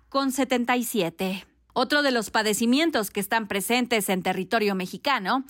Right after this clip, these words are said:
es el dengue, el cual es transmitido por vectores, es decir, insectos infectados que van de una persona enferma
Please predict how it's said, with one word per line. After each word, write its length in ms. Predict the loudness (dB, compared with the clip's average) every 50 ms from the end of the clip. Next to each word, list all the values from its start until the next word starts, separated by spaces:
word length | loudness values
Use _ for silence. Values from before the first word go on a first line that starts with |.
| -14 -20 -20 -16 -8 0
es 200 | 0 0 2 2
el 140 | 2 2 4
dengue, 560 | 4 2 2 2 0 0 0 2 0 0 -2 -4 _ -18 -16 -16 -12 -6
el 200 | 0 0 0 2
cual 380 | 2 2 2 2 2 2 -2 -6 -8 -18 -20 -20 -10 -4
es 200 | -2 -2 0 2
transmitido 720 | 2 2 2 2 2 0 0 2 2 2 4 2 2 2
por 180 | 0 0 0 2
vectores, 800 | 0 0 -2 0 0 2 2 2 2 0 0 -2 -4 -6 -6 -10 _ _ 0
es 200 | 2 2 2 2
decir, 500 | 2 0 2 4 4 4 2 2 -2 -8 _ _ _
insectos 680 | 2 4 4 4 2 0 -2 -2 -2 -2 -4 -2 -2
infectados 880 | -4 -4 -2 -2 -4 -4 0 0 0 2 2 0 0 -2 -2 -6 -8 -12 -14 -18 -18 -16 _ -2
que 100 | -2 0
van 220 | 2 2 2 2
de 80 | 2 2
una 320 | 2 2 2 2 0 0
persona 500 | 0 -2 -2 0 0 2 2 2 2 0
enferma 720 | 0 -2 -4 -2 0 0 2 2 2 0 0 0 0 -2 -6